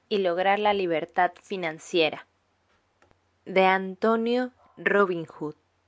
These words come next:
C y C Ediciones. Leído por Valdorana Gaspar. Introducción.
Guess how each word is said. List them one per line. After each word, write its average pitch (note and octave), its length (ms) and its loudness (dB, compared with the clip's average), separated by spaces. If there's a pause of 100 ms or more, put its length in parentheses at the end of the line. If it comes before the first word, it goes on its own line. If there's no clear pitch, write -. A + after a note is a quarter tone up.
(1300)
C A3+ 360 4
y A3 120 0
C G#3 460 -4 (140)
Ediciones. E3+ 800 -2 (1500)
Leído G#3+ 640 0 (120)
por F3+ 320 -6 (680)
Valdorana F#3 760 -8
Gaspar. F#3+ 600 -6 (3250)
Introducción. F#3+ 1080 -4